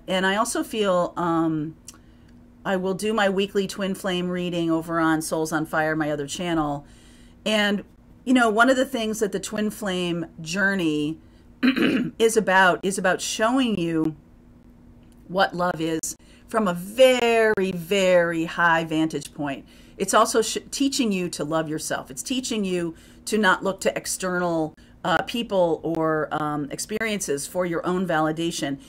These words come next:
It's teaching people about service. It's teaching people about God. It's teaching people about our spiritual nature. All of these things are true. And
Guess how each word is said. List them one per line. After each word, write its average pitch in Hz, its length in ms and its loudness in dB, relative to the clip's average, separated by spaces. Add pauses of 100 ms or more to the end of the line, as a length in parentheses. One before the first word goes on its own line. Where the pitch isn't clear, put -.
(180)
It's - 160 -4
teaching 254 400 0
people 185 400 -4
about 180 420 2
service. 175 600 -2
It's 147 160 -10
teaching 190 400 -8
people 151 420 -6 (340)
about 170 540 0
God. 156 400 0
It's 143 160 -10
teaching 208 380 -6
people 175 340 -4
about 160 320 0
our 165 100 0
spiritual 160 440 -8
nature. 143 520 -6
All 233 240 2
of 220 120 0
these 185 180 -6
things 165 260 -6
are 139 80 -6
true. - 320 -14 (1700)
And 202 460 0